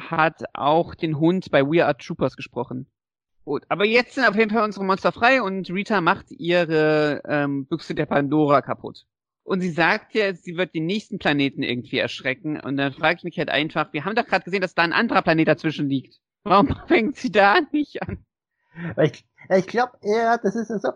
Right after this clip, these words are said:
Speaker 2: weil das geht ja dann, schwenkt ja rüber dann zur Erde.
Speaker 1: Ja.
Speaker 2: Ich glaub ja, das ist, eine ist Erde, Mond, das wird dieser ominöse andere Pla-, äh,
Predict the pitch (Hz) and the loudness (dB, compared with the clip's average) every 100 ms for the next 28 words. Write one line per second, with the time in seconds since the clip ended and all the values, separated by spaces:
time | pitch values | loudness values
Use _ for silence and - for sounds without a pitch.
0 | _ 160 160 165 - _ _ _ 202 202 | _ 2 2 0 -4 _ _ _ -4 0
1 | 196 180 151 131 - 202 190 160 131 220 | 2 4 2 -2 -4 -4 -2 -2 -2 -4
2 | 220 151 160 165 - 151 160 160 113 104 | -4 -4 -6 -8 -8 -4 0 0 0 -6
3 | - _ _ _ _ _ - - - 151 | -12 _ _ _ _ _ -20 -20 -18 -12
4 | 156 - _ _ _ _ 143 190 202 208 | -12 -12 _ _ _ _ 0 4 4 2
5 | 185 180 185 175 151 185 226 208 185 - | -2 -2 -4 -2 0 2 0 -4 -8 -12
6 | _ _ 143 156 196 269 349 _ _ _ | _ _ 2 2 2 0 0 _ _ _
7 | _ _ _ - 131 156 208 339 - _ | _ _ _ -6 0 4 2 0 -10 _
8 | _ _ _ _ _ - 131 139 139 147 | _ _ _ _ _ -8 -2 -2 0 0
9 | 147 156 151 143 139 170 185 208 - 170 | 2 2 2 2 2 2 0 -2 0 2